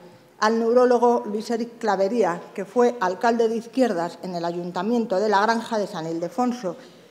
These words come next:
Ahí tienen la prueba de que no es una cuestión ni mucho menos de intransigencia ideológica por nuestra parte. No lo busque ahí porque no lo hay, sino de hacer las cosas con rigor y, por supuesto, contando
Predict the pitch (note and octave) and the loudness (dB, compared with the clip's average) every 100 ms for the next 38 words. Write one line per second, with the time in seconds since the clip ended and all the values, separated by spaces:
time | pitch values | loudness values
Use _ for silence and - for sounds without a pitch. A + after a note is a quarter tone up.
0 | _ - A3+ B3 B3+ B3 A#3 A3+ B3 A#3 | _ 0 0 2 2 4 4 6 4 6
1 | G#3+ G#3 G3+ G3+ A#3 A#3 A#3+ A3+ A3 G#3 | 4 2 0 0 0 0 0 0 -2 -6
2 | - B3 A3 G3+ G#3 A3+ A3 B3+ D#4+ C#4 | -4 -2 0 0 -2 0 0 0 0 2
3 | A#3+ A3+ A3+ A3 G3+ G#3+ G#3 G3 G3+ - | 2 2 2 0 2 0 0 -2 -2 -6
4 | - A#3 A3 A3+ G3+ F#3+ F#3 G#3 A3 G#3 | -4 -4 -2 0 2 2 4 4 2 -2
5 | - F#3+ G3 F#3+ F#3 E3+ F#3 F3 G#3 G#3 | -2 -2 -2 -6 -6 -8 -6 0 0 0
6 | - E3+ - - - - - _ _ A3 | -2 -6 -8 -20 -20 -20 -20 _ _ -4
7 | A3+ C4 D4 A#3 B3+ C#4 - A3 A#3 D4 | 2 4 6 6 4 0 0 4 4 4
8 | E4+ - - - - - - - - - | 0 -6 -18 -20 -20 -20 -20 -20 -20 -10
9 | - G#3 G3 G3+ G3 G#3+ F#3 E3 D#3+ D#3+ | 2 4 4 0 0 4 4 2 -2 -10
10 | - - - - - - B3 A#3 A3+ C4 | -16 -20 -20 -20 -10 -2 2 4 4 2
11 | C#4 B3 A#3+ C4 C4 C4 A#3 G#3+ A3 A3+ | 2 2 2 -2 -2 -4 -2 0 2 4
12 | A#3 F3 - - - A#3+ C#4+ D#4+ C4+ B3+ | 4 4 -4 -14 -10 0 2 2 0 -2
13 | C#4 D#4+ - D#4 A#3+ A#3 B3 A#3+ F#3+ F3 | 0 0 2 2 2 2 4 4 2 -2